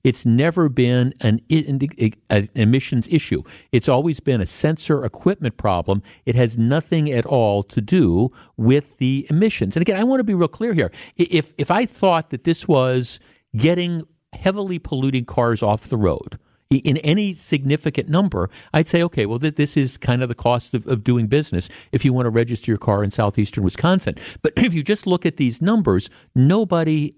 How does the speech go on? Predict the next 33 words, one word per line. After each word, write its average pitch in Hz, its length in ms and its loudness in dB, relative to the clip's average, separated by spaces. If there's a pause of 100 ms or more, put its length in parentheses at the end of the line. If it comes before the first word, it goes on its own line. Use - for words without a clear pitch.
nobody 127 1000 2
is 120 800 2
failing. 139 800 0
Um, 120 180 2 (260)
Jeff, 170 280 0
my 131 80 -2
son 220 260 -4
has 170 160 -2
a 107 60 -6
sports - 440 -2
car 73 400 -2 (260)
that 127 140 2
all 165 280 0
the 175 100 -4
emissions 135 640 -2
equipment, 120 580 -2
including 180 460 -2
catalytic 143 460 -4
conver-, 120 300 -4
ca-, 127 240 0
catalytic 160 500 -2
converter, 113 420 0
has 107 180 -2
been 120 340 2
removed, 127 580 0 (280)
and 120 100 2
also 180 300 0
has 139 220 0
a 127 40 -6
program 156 540 -2
in 190 120 0
the - 60 -2
car 104 460 0